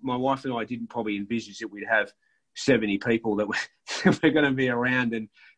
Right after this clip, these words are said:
and celebrating, um, you know, seven, eight, nine years. But I'm happy to invest that because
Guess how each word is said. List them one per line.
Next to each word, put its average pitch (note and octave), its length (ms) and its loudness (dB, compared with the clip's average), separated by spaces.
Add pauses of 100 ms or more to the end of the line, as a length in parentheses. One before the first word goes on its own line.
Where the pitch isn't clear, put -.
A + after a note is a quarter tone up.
and A#2 160 -2
celebrating, A2 760 -2
um, G#2 260 -2
you G#2+ 100 -2
know, G2+ 80 0
seven, A2 340 -4
eight, G2+ 160 -4
nine G2+ 280 -2
years. A#2+ 340 0
But C#3 220 2
I'm G3 160 6
happy D#3+ 320 0
to A2 160 -4
invest G2+ 380 -8
that G#2+ 180 -6
because C#3+ 340 -2